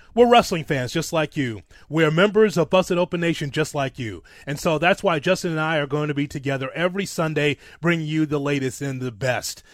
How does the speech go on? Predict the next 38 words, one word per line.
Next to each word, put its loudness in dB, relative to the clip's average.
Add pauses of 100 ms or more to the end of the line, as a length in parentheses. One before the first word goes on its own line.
(120)
Hey, -2
this -6
is -6
not 4
a 6
replay. 2
Hey, 4
this -4
is -2
live 4 (120)
<laughs> -8
every 2
Sunday 2
morning. 2
So, -2 (240)
Justin, -2
I'm 2
just -4
excited, -6
man. -10
I'm -8
just -10
glad -2
that -6
we -4
are -4
here -6
together -4 (300)
doing -2
this, -8
uh, -12 (140)
every -2
single -8
Sunday -10
for -6 (320)
this -8 (160)
great 0
channel, -6